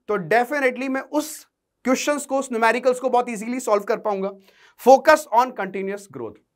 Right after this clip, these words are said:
वो that result in continuous growth। Obvious सी बात है, आपने इंप्रूवमेंट पे काम किया, आपने अपने वीक एरियाज पे काम किया,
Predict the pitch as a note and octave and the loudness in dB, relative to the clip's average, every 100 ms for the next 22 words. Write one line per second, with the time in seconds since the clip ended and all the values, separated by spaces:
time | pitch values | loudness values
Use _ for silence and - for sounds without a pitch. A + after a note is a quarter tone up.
0 | _ _ _ _ _ _ - C3+ D#3 G3 | _ _ _ _ _ _ -10 -4 4 6
1 | G3+ G#3 F#3 G#3+ G#3+ G3+ D#3+ D3 C#3+ C3+ | 6 2 0 -2 -2 -6 -8 -8 -8 -8
2 | A2 G#2 _ _ _ - E3+ A#3 A#3+ G#3 | -12 -18 _ _ _ 0 4 4 4 2
3 | F#3+ G3+ F#3 A3 G3 G#3 G#3+ G#3 G#3+ G3 | 4 2 0 -2 -4 -4 -4 -4 -4 -4
4 | G3 F#3+ F#3+ F#3 _ _ _ _ _ _ | -4 -4 -10 -12 _ _ _ _ _ _
5 | _ F3+ G#3+ B3 C4 B3+ B3+ B3+ G#3+ C4 | _ 6 8 6 0 0 0 -2 -2 -4
6 | B3 B3 B3 B3 A#3+ A3 G#3+ G#3 G#3 | -2 2 0 0 -2 -2 -4 -4 -6